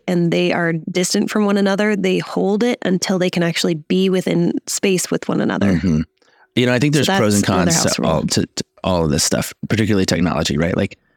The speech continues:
Speaker 2: this conversation about whether or not you should have meaningful conversation over text, I'm like, "Of course not." And I think I noticed even in myself yesterday, I had something very important that I wanted to tell Rebecca.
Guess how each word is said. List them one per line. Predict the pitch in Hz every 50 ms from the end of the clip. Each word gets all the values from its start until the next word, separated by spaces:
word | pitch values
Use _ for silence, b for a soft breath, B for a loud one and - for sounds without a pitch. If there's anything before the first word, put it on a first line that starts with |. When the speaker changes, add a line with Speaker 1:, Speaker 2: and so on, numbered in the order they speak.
| _ _ -
Speaker 2:
this | 107 101 -
conversation | - 117 107 98 113 101 - 107
about | 98 90
whether | 92 95 92 95
or |
not | 95 87
you | 95 92
should | - 87
have | 101 95 87 80
meaningful | 90 90 90 92 - 95
conversation | 87 - 92 85 85 - 87 85 92 82
over | 82 82
text, | 78 - - 82 - -
I'm | 85 71
like, | 71 85 - -
"Of | - 80 - -
course | - - 135 127 117 -
not." | - 87 65 - - - _ _ _ -
And | 131 127 107 95 95 107 110 - - _ _ _ _ _ _ _ _ _ -
I | 117
think | 117 - 117 110 104 - - _ _
I | 98 104 117 127
noticed | 120 113 101 95 95 - -
even | - 110 101 104
in | 101 98
myself | 95 92 92 - - 120 107 101 -
yesterday, | 104 101 - - 101 90 92
I | 92
had | 101 92 87
something | - 98 95 92 90
very | 90 98 104 117
important | 113 101 - 104 98 95
that | 92 87
I | 90
wanted | 90 90 92 87
to | 90
tell | - - 98 92
Rebecca. | 90 87 87 92 - - - 78 -